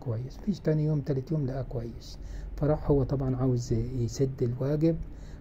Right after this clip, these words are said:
فقال لي: "أنا عازمك على أكلة". طبعًا أنا ما عمريش رحت أسيوط إلا في فترة التعيين دي، فرحت، فراح عازمني على أكلة، موديني الغيط معاه، وراح جايب لي من الحاجة اللي بتطلع بوسط البرسيم،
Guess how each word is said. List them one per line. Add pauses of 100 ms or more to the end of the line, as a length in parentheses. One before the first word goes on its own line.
فقال
لي:
"أنا
عازمك
على
أكلة". (500)
طبعًا
أنا
ما
عمريش
رحت
أسيوط
إلا
في
فترة
التعيين
دي، (540)
فرحت، (100)
فراح
عازمني
على
أكلة، (360)
موديني
الغيط
معاه، (440)
وراح
جايب
لي
من
الحاجة
اللي
بتطلع
بوسط
البرسيم،